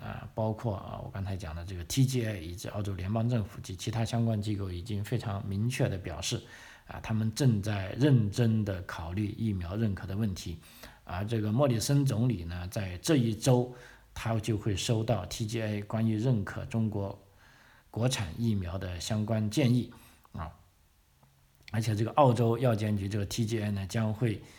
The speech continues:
已经在本周开始对中国和印度产的疫苗进行评估工作。啊，并且在结果出来之后会向联邦政府提出建议。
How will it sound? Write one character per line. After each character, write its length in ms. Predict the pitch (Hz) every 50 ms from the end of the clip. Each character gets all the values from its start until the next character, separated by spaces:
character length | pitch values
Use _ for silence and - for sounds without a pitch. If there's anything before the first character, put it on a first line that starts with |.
| - - - - - _ _
已 180 | - - 87 87
经 200 | 98 117 143 165
在 200 | 156 175 135 113
本 260 | 95 - - 90 85
周 180 | 85 107 107 107
开 220 | 101 - 107 101
始 220 | 101 - - 101 92
对 240 | - - 107 95
中 280 | 90 - 131 131 127 120
国 240 | 110 - 90 87 90
和 220 | 92 98 - - 95
印 300 | 101 123 135 117 107 104
度 260 | 113 113 95 - - - - -
产 220 | - - 85 82
的 100 | 90 98
疫 180 | 104 110 117 104
苗 200 | 92 90 87 87
进 220 | - - 107 98
行 220 | 87 - 98 92
评 220 | 90 - - 98 110
估 160 | 107 101 82
工 180 | 85 104 107 117
作。 180 | 127 131 - - - - - - - - -
啊， 160 | - - 76 78 -
并 180 | 135 131 113
且 360 | 104 - - 98 90 82 80 - - _ _ _ _ _
在 180 | - - 110 104
结 220 | 98 - 107 117
果 140 | 113 113 101
出 200 | - - - 120
来 120 | 110 104
之 140 | 98 95 110
后 220 | 98 98 117 101 - -
会 180 | - 117 104 98
向 240 | - - 107 92 87
联 160 | 87 95 98
邦 180 | 101 101 104
政 220 | 104 117 117 101 85
府 140 | - - - - -
提 160 | - - 87
出 120 | 90 107
建 240 | 98 - 135 127 110
议。 180 | 107 98 -